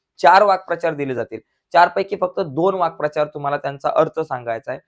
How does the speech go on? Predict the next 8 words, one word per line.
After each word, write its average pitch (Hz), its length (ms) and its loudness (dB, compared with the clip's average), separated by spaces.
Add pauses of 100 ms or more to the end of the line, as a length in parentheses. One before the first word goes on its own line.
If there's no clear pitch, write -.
(220)
आणि 143 140 -6
वाक्यामध्ये 117 520 -6
उपयोग 110 260 -10 (100)
करायचा 101 340 -14
आहे. 101 160 -16 (320)
त्याच्यामुळे 175 340 -8
हा 160 140 -2
भाग 165 140 -6